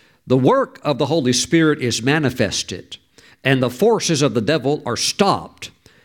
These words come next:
and circumstances are changed for good. Praise the Lord. My friends, why? Why should we pray? Well, I think, number one, because we want to be like Jesus,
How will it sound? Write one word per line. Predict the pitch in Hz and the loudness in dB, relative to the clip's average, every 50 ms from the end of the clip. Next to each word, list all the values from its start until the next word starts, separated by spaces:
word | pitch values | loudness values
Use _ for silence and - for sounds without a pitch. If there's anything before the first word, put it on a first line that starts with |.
| _ _ _ | _ _ _
and | 127 131 135 135 | -4 -2 -2 -2
circumstances | - 202 226 233 240 185 143 131 - - 127 113 110 107 101 - 117 117 113 107 101 - - _ _ _ _ _ _ - | 0 0 0 0 0 -2 -4 -4 -4 -2 -2 -2 -2 -4 -6 -6 -4 -4 -4 -4 -6 -10 -14 _ _ _ _ _ _ -8
are | 113 107 | -8 -8
changed | 107 - - - 151 143 113 101 92 92 95 95 104 98 - - - - _ _ | -6 -4 0 2 2 4 4 2 0 -2 -4 -4 -6 -6 -8 -10 -14 -20 _ _
for | _ - 98 | _ -12 -12
good. | 85 92 95 123 117 95 78 60 55 - - - _ _ _ _ _ _ | -10 -2 0 0 0 0 -2 -6 -10 -16 -20 -20 _ _ _ _ _ _
Praise | - 120 113 110 104 98 - | 0 2 2 2 2 -2 -4
the | - 107 | -4 -2
Lord. | 95 107 110 95 80 85 - - - - _ _ - - - - - - - - | 0 0 0 0 -2 -6 -12 -20 -20 -20 _ _ -20 -20 -20 -20 -20 -20 -2 0
My | - - | 2 2
friends, | - - 147 143 135 107 | 2 2 2 2 2 2
why? | 110 107 151 202 247 254 - - - - - - _ _ _ _ _ _ _ _ _ _ _ _ _ _ _ _ _ | 0 2 2 2 2 0 -2 -4 -8 -14 -18 -20 _ _ _ _ _ _ _ _ _ _ _ _ _ _ _ _ _
Why | 226 285 302 | 0 0 2
should | - - 208 156 120 | 2 0 -2 0 0
we | 123 117 | 0 0
pray? | 113 - - 117 85 - - - - - _ _ _ _ _ _ _ _ _ - - _ _ | 0 -2 -4 -6 -6 -6 -10 -16 -20 -20 _ _ _ _ _ _ _ _ _ -20 -20 _ _
Well, | 107 120 123 143 180 196 - - _ - | 2 2 2 2 0 -4 -8 -12 _ -2
I | 147 170 | -2 -2
think, | - - - - | 0 -2 -2 0
number | 143 147 123 123 117 | 0 0 0 2 0
one, | 120 160 247 233 | 0 0 0 -2
because | 165 123 - 135 117 - - | -2 0 0 -2 -2 -2 -2
we | 127 131 | -2 -2
want | - 117 139 151 - - - | 0 0 -2 -2 -4 -8 -10
to | 120 | -4
be | 101 123 139 139 | 0 2 2 2
like | 123 104 107 110 - 123 | 2 0 -2 -4 -8 -10
Jesus, | 104 98 120 110 160 143 - - 87 - - - - - - - - | -2 0 2 2 2 2 0 -4 -8 -8 -6 -4 -4 -4 -6 -8 -12